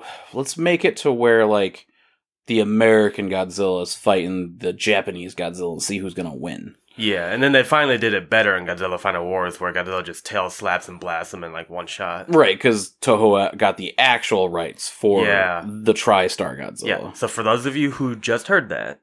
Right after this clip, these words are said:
Speaker 2: we made an attempt at Godzilla.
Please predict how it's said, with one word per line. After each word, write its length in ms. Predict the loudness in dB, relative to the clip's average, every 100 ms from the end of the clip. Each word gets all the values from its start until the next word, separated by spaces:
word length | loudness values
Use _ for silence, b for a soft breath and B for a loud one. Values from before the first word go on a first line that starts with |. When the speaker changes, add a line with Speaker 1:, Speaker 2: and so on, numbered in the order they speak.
| _ _ _ _ _
Speaker 2:
we 220 | -4 -2
made 320 | 0 2 4 4
an 160 | 2
attempt 400 | 0 0 0 0 -6
at 160 | -6 -4
Godzilla. 640 | -8 -8 -12 -8 -10